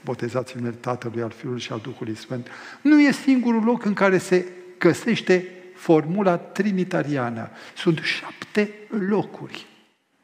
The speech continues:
Matei, ăsta e primul, al doilea. Bine, al doilea este doi Corinteni, unde spune, știți, este binecuvântarea apostolică, „Harul Domnului Iisus Hristos,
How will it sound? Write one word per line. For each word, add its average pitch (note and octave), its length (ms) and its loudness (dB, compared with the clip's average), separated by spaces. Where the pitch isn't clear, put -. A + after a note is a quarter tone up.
Matei, C#3 640 0
ăsta A#2+ 200 -6
e A#2+ 40 -4
primul, A#2+ 600 -8
al D3+ 220 2
doilea. B2 580 -4
Bine, A#2 520 -6
al C#3+ 200 2
doilea C#3 300 2
este C3 300 -2
doi E3 300 0
Corinteni, C#3 600 -2
unde B2+ 160 -2
spune, C3+ 560 -2
știți, - 400 -6
este B2+ 600 -2
binecuvântarea B2+ 760 -2
apostolică, A#2 840 -6
„Harul B2+ 400 2
Domnului B2 380 -2
Iisus A#2+ 340 -6
Hristos, B2+ 580 -8